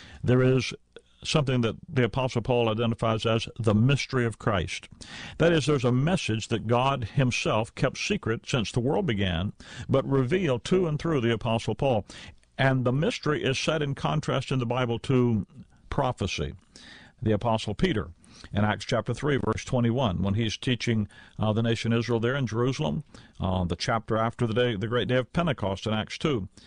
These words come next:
he says to them, he says that, uh, that, uh, the things that were happening, uh, there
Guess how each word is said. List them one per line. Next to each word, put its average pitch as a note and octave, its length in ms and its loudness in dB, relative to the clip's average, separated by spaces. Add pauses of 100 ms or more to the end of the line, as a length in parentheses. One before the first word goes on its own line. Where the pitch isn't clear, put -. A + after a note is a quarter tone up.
(240)
he E3 140 4
says D#3+ 340 0
to D3+ 140 2
them, A#2 160 2
he B2+ 100 2
says B2+ 360 0
that, A#2 300 0
uh, A2+ 380 2
that, A2+ 600 -2 (640)
uh, G2 400 0 (120)
the A#2+ 180 0
things D3 340 0
that A2 100 -6
were A#2+ 160 2
happening, G#2 720 0 (380)
uh, G2+ 280 0
there A#2 480 0